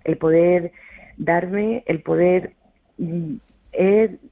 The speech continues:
es que deseando de que lleguen los días para, para, para acercarme, para abrazarlos, para decirles, mm, mm, es muy grande,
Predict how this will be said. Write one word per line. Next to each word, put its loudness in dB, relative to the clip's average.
es -2
que -6
deseando 0
de 2
que -4
lleguen -2
los -2
días 0
para, -2
para, -2
para 2
acercarme, -2
para 0
abrazarlos, 0
para 0
decirles, -2
mm, -2
mm, 0
es 2
muy 0
grande, -2